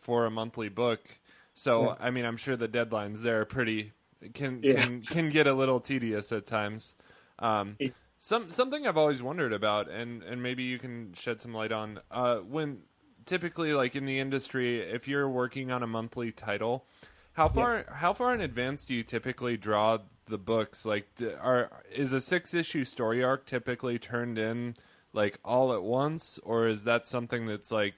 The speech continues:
Speaker 1: just kind of in current time?
Speaker 2: I think it's, uh, about two or three months ahead of the, the, the publishing,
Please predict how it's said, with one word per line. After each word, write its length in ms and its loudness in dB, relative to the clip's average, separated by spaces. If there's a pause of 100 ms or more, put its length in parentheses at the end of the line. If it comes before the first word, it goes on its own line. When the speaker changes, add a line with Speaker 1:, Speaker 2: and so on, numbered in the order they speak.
Speaker 1:
just 280 -6 (160)
kind 220 2
of 80 -2
in 140 0
current 400 -2
time? 480 -4 (760)
Speaker 2:
I 160 8
think 300 6
it's, 540 2 (100)
uh, 480 8
about 380 8 (280)
two 200 8
or 220 10
three 220 12
months 520 10 (200)
ahead 440 8 (460)
of 180 8
the, 300 12
the, 240 8
the 100 4
publishing, 680 6